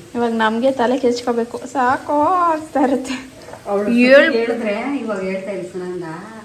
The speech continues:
Speaker 1: ಹ್ಮ್.
Speaker 2: ಹ್ಮ್, ನೋಡ್ ಶ್ರುತಿ, ಅವ್ ವೀರ್ ಹಿಂಗೆಲ್ಲ ಮಾತಾಡ್ತಾನೆ ಅಂತಂದ್ರೆ,
Speaker 1: ಹ್ಮ್.
Speaker 2: ಹೌದಾ, ಎಷ್ಟ್ ಮಾತಾಡ್ತಾನ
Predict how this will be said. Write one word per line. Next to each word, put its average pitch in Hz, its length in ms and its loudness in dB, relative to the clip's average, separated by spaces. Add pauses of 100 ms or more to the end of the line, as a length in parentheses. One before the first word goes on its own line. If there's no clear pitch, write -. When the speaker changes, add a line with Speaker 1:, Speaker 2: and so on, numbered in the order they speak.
(140)
Speaker 1:
ಹ್ಮ್. 220 220 0
Speaker 2:
ಹ್ಮ್, 175 1000 -2
ನೋಡ್ 185 200 -2
ಶ್ರುತಿ, 196 380 -6
ಅವ್ 190 560 -2
ವೀರ್ 208 180 -6
ಹಿಂಗೆಲ್ಲ 175 280 -4
ಮಾತಾಡ್ತಾನೆ 190 580 -8
ಅಂತಂದ್ರೆ, 175 460 -4 (340)
Speaker 1:
ಹ್ಮ್. 240 200 -2
Speaker 2:
ಹೌದಾ, 175 640 -6 (680)
ಎಷ್ಟ್ 190 200 -8
ಮಾತಾಡ್ತಾನ 214 520 -6